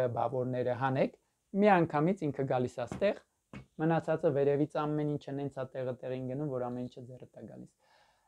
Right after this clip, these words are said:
Էլեմենտար այս կյանքը, հեշտ, հասարակ։ Նենց որ այսօր ես ձեզ կթողնեմ այսքանով։ Ինչպես միշտ,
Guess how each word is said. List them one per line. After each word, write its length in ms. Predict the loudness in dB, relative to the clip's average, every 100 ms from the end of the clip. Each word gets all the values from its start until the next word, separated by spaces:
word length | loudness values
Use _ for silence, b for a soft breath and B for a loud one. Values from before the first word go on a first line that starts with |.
| b _
Էլեմենտար 580 | 0 0 0 -2 -2 -2
այս 160 | -6 -8
կյանքը, 420 | -8 -8 -10 -18 -8
հեշտ, 340 | -8 -8 -16 _ _ _
հասարակ։ 1300 | -4 -2 -2 -6 -10 -16 _ -6 -6 -6 -8 -10 -14 _ _ _ _ _ _ _ _ _ _ -2
Նենց 180 | -2 2
որ 160 | 2
այսօր 240 | 2 0 0
ես 140 | 0
ձեզ 220 | -4 -8
կթողնեմ 460 | -16 -10 -8 -6 -8
այսքանով։ 520 | -10 -10 -4 -2 -2 -4 _ _ _ _ _ _ 0
Ինչպես 400 | 0 4 2 6
միշտ, 340 | 6 4 2